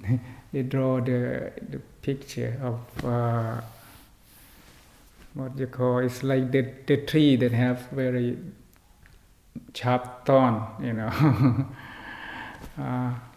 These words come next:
woman who cheat on, uh, uh, <laughs> his, uh, his husband,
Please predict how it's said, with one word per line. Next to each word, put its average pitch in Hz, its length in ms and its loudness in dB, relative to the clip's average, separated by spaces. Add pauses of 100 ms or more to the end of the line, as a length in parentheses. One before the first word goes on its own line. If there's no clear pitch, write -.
woman 131 460 6
who 120 160 4
cheat 131 340 4
on, 123 380 4
uh, 120 380 0 (1200)
uh, 123 160 -4 (400)
<laughs> - 380 -18
his, 131 420 -2
uh, 123 380 0
his 127 240 0
husband, 120 600 0